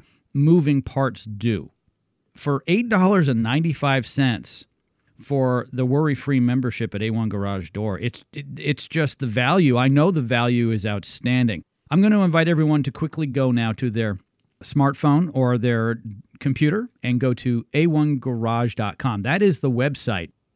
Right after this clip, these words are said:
of A one Garage Door Service. It's A one garage dot com. Also on this podcast, we have a link directly to their website.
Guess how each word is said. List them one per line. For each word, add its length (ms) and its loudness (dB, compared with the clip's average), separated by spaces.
of 420 0
A 120 0
one 200 2
Garage 340 -2
Door 160 -2
Service. 400 -4
It's 180 -12
A 160 2
one 240 2
garage 720 -2
dot 300 -2
com. 360 2
Also 560 2
on 260 4
this 160 2
podcast, 720 0
we 120 2
have 140 2
a 60 0
link 280 0
directly 480 -2
to 340 0
their 240 2
website. 580 -2